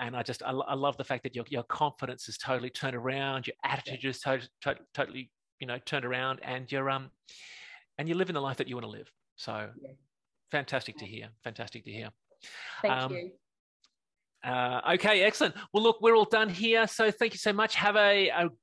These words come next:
Speaker 1: fantastic, uh, rest of the Friday. Um, we do have the Ultimate Boot Camp, which is on again tonight. So make sure you join again tonight at six six P M, and it is gonna be over the weekend. And of course, we have the Super Conference next weekend.
Speaker 2: Yes, looking forward to that too.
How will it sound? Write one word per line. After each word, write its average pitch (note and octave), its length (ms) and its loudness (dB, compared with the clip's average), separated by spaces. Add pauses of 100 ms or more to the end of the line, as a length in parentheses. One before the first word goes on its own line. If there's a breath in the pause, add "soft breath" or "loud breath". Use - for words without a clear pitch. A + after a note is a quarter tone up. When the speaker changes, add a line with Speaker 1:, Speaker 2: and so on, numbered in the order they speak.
(160)
Speaker 1:
fantastic, F#3 600 -4 (160)
uh, D#3 120 2
rest E3 180 0
of D#3 40 2
the C#3 60 0
Friday. F3+ 420 2 (280 loud breath)
Um, D#3 260 2
we D#3+ 140 2
do F#3+ 280 -2
have F#3 540 0
the D#3+ 120 -6
Ultimate D3+ 320 -4
Boot D#3 160 -8
Camp, F3 220 -6
which D#3 140 -6
is D3+ 100 -8
on D#3 140 -4
again D#3+ 280 -6 (220)
tonight. B2+ 760 -6 (360 loud breath)
So - 160 -4
make B2+ 300 -4
sure F#3 400 2
you C#3+ 160 -2
join D#3 300 0
again D3 180 -2
tonight D3 320 -4
at C3 80 -6
six - 220 -10
six - 180 -8
P D3 180 -2
M, F#3+ 200 -2
and D3 120 -2
it - 60 -4
is D3+ 160 0
gonna D3+ 160 -6
be C#3 100 2
over C#3 140 2
the C3 60 0
weekend. D3 480 -2
And C#3+ 80 -4
of C3+ 100 -8
course, - 220 -6
we D#3 60 -4
have D3+ 120 -4
the D3+ 80 -8
Super - 160 -6
Conference F#3+ 420 -2
next - 200 -8
weekend. F3+ 580 -4 (500 loud breath)
Speaker 2:
Yes, - 320 0
looking G#3+ 240 2
forward G#3 220 4
to - 80 -2
that G3 240 4
too. F#3 360 2